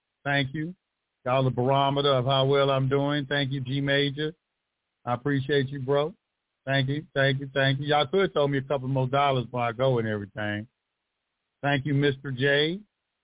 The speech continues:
All right, thank you. I'm sorry. I'm, I'm, I'm going off. Lux ninety-one, thank you for the ninety-nine cents. I appreciate it.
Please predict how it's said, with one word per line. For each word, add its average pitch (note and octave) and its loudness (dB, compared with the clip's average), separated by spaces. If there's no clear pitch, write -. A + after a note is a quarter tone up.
All B2 -4
right, A#2+ 0
thank C3 0
you. C3+ 0
I'm C3 -2
sorry. C3+ 4
I'm, B2+ -4
I'm, B2 -6
I'm B2 -8
going C3+ 2
off. B2 2
Lux C#3 0
ninety-one, D3 0
thank D3 -4
you C#3+ -10
for D3 -4
the C#3+ -4
ninety-nine D3 0
cents. D3+ -4
I C#3+ 0
appreciate D3 -4
it. F3 -10